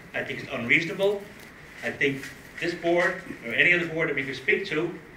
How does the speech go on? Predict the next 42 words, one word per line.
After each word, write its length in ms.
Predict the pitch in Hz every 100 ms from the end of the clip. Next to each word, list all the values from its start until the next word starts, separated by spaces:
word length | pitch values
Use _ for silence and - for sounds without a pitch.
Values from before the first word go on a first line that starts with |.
| - - -
and 140 | 120 127
I 40 |
go 120 | 139
as 100 | 131
far 240 | 131 143 156
as 80 | 156
I 60 |
could 200 | - 202
with 140 | 131 135
this 180 | 123
because 400 | 117 117 139 123 -
I 80 | 123
think 180 | - -
it's 80 |
very, 300 | - 143 170
very 300 | 160 147 147
unreasonable. 520 | 147 139 170 170 131 - - - - - - - - - - 107
A 40 |
lot 160 | 131 151
of 60 |
people 200 | 175 175
can't 200 | - 180
afford 280 | 190 220 226
that 200 | 202 -
in 80 | 120
one 140 | 131
shot. 380 | - 196 - - - - - - - -
If 160 | 110
they 80 | 139
want 160 | 160 170
to 40 |
get 200 | 180 170
market 340 | 175 - - -
value, 480 | 185 - 120 117 131 - - -
I 100 | 139
suggest 460 | - 139 160 151 -
that 160 | 135
they 60 | 135
do 200 | 139 139
it 80 | 135
in 140 | 131
increments. 640 | 160 156 139 135 135 -